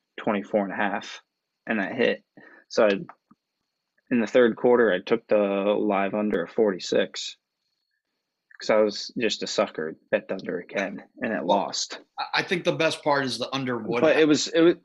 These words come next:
Speaker 1: it, yeah, they fumbled a million times. It was twenty-four seventeen, and I was like, "Please, just stay at twenty-four seventeen."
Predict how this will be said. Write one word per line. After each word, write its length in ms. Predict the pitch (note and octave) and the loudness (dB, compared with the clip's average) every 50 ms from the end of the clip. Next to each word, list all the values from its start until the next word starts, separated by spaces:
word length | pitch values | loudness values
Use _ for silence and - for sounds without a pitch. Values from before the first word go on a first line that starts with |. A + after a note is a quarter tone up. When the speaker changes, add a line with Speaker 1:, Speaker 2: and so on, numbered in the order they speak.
| _ _ _ _ _ - | _ _ _ _ _ -6
Speaker 1:
it, 120 | B2 A#2 - | -6 -4 0
yeah, 360 | D#3 C#3 D#3+ F#3 F#3+ B2 - - | 2 4 4 4 4 0 -2 -2
they 200 | B2+ C3+ C3+ B2+ | 0 0 0 0
fumbled 480 | - - - F3+ G3 G#3+ F#3 C3+ A2 | 0 -2 0 2 2 4 4 2 2
a 40 | A2 | 2
million 320 | A#2 B2+ C#3 C3+ C3+ C3 B2 | 4 4 4 6 4 4 2
times. 360 | - E3 F#3 E3+ B2+ A2+ A2 | 2 0 0 0 0 0 0
It 40 | A#2+ | 0
was 140 | B2 A2+ | 0 -2
twenty-four 540 | - - - E3 E3 D#3+ C#3 - E3 E3+ D#3 | -4 -2 2 4 4 4 4 4 4 4 4
seventeen, 680 | B2+ - - D#3+ C#3+ D3 C3+ A#2+ - D3 D#3 E3 D3 B2+ | 4 4 2 2 4 4 2 2 4 4 4 6 6 4
and 100 | A#2+ A#2 | 4 2
I 40 | A2 | 0
was 120 | A2 - | -2 -2
like, 160 | A2+ G#2 - - | -4 -6 -8 -4
"Please, 480 | - B2+ A#2+ A#2+ A#2 A2+ G#2+ G#2+ - | 0 2 2 4 2 2 -2 -4 -6
just 320 | - - - - A#2+ - - | -8 -8 -6 -6 -6 -6 -4
stay 200 | - C3 B2+ G#2+ | -2 0 0 0
at 100 | G2 - | -2 -4
twenty-four 480 | - - A2+ A2 G#2 - - A#2 G2 G2 | -4 -2 -2 -2 -2 -2 -2 -2 -2 0
seventeen." 640 | - - G#2 G#2 G#2 G2+ G2 - - B2 A#2 A2+ | -2 -2 -4 -2 -4 -6 -6 -6 -6 -6 -6 -6